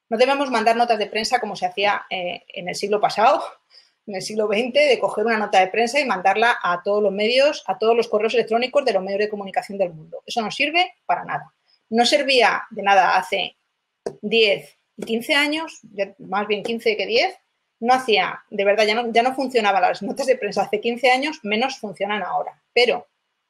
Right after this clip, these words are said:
tener una nota de prensa nos permite de forma, eh, la tenemos también en el propio Drive, es decir, tenemos un, un Google Doc con la nota de prensa, con la información de nuestro proyecto. La tenemos preparada para que si alguien nos contacta, no tengamos que hacerla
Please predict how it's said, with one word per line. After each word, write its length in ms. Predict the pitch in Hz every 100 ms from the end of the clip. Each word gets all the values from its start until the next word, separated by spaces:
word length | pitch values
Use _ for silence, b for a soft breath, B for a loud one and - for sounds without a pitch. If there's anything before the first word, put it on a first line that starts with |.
| _ _ _ -
tener 220 | 226 240
una 120 | 302
nota 220 | 320 302
de 120 | 254 226
prensa 500 | 202 196 - 320 - _ _ _ _ _ _ -
nos 180 | 220 -
permite 460 | 214 208 220 220
de 120 | 180 180
forma, 580 | - 254 277 185 - _ _ _ _
eh, 680 | - 190 185 180 180 180 - - - - _ _
la 140 | 180 180
tenemos 280 | 185 202
también 260 | 220 202 240
en 80 | 277
el 120 | 214
propio 260 | 202 190 175
Drive, 320 | 240 233 165
es 120 | 185
decir, 200 | 185 185
tenemos 360 | 180 165 185 -
un, 300 | 208 214 214 _ _
un 480 | 190 190 185 185 196
Google 280 | 196 202 214
Doc 300 | 285 415 - _ _ _ _ _
con 320 | 220 233 294
la 80 | 214
nota 220 | 190 214
de 80 | 214
prensa, 340 | 214 233 254
con 100 | 320
la 60 | 233
información 380 | 220 196 190 214
de 60 |
nuestro 240 | 226 220 247
proyecto. 380 | 185 156 - _ -
La 100 | -
tenemos 280 | 175 226 254
preparada 580 | 349 196 165 - - _ _ _ -
para 260 | 226 208
que 120 | 208
si 180 | - 208
alguien 320 | 226 339 370
nos 160 | 330 302
contacta, 680 | 214 185 226 247 - 180 277
no 100 | 247
tengamos 400 | - 254 285 311
que 100 | -
hacerla 380 | 190 220 226 269